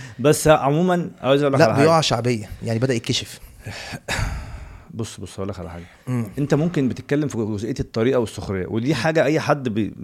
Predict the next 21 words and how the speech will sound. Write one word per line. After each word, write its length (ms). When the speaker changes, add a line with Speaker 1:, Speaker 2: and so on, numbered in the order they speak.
Speaker 1:
يعني، 260
بيتعرض 440
للسخرية 440
من 220
نفسه، 280
يعني، 200
منه، 320
ده 180
Speaker 2:
مم. 60
Speaker 1:
محدش 280
يحبها 380
ابدًا، 200
يعني. 260
Speaker 2:
مم. 120
Speaker 1:
وهو 300
نفسه 460
اللي 200
احنا 120
بنتكلم 360
عليه، 280
آه، 160